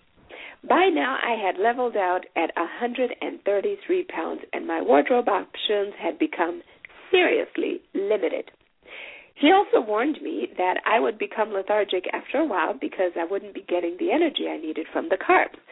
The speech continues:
So I needed to take vitamin B twelve to replenish. Well, I love meat, and I have several veggies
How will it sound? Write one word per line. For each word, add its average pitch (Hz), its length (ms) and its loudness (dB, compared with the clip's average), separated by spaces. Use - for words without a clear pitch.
So 349 60 6
I 302 180 6
needed 277 380 2
to 233 60 -16
take 208 320 0
vitamin 175 480 -2
B 202 140 -10
twelve - 300 -8
to 185 80 -10
replenish. - 640 -2
Well, 220 300 6
I 180 100 6
love 247 280 4
meat, 320 320 -4
and 208 160 -4
I 190 340 0
have 196 260 0
several 247 260 2
veggies 202 460 0